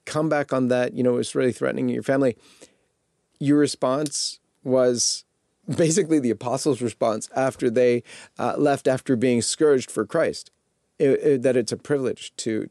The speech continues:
to, for your su-, family to suffer for Christ. First of all, stunning.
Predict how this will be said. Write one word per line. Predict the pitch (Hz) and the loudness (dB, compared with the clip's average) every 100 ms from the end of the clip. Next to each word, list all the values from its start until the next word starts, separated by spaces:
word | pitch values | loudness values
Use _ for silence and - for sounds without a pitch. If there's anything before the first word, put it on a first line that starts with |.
| - | -8
to, | 113 | -8
for | 98 113 | -4 -2
your | 107 | -2
su-, | - 104 - | 0 -4 -6
family | - - 131 131 107 | -12 -4 0 0 -2
to | - | -4
suffer | 107 123 110 | -4 -4 -6
for | 117 | -6
Christ. | 110 104 - - - - _ _ _ _ _ _ _ _ _ _ _ _ | -2 -2 -4 -18 -20 -20 _ _ _ _ _ _ _ _ _ _ _ _
First | - 226 - | 2 2 2
of | 135 | 0
all, | 87 90 _ - | 0 -4 _ -12
stunning. | - - 156 127 82 | -6 0 2 0 -2